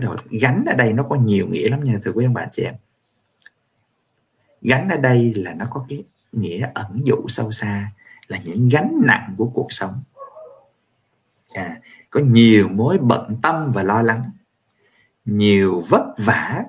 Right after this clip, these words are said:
của cuộc đời, nhiều sự rắc rối đang gặp phải.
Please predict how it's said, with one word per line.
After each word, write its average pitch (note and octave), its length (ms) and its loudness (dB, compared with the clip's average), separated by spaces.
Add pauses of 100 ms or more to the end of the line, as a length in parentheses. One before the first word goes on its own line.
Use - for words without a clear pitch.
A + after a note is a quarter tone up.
(220)
của - 180 -10
cuộc E2 180 -8
đời, D#2+ 420 -8 (680)
nhiều A2 480 6
sự - 340 2
rắc F3 220 0 (120)
rối F#3+ 420 6 (1000)
đang C3 200 2
gặp A2+ 200 -2
phải. - 300 -10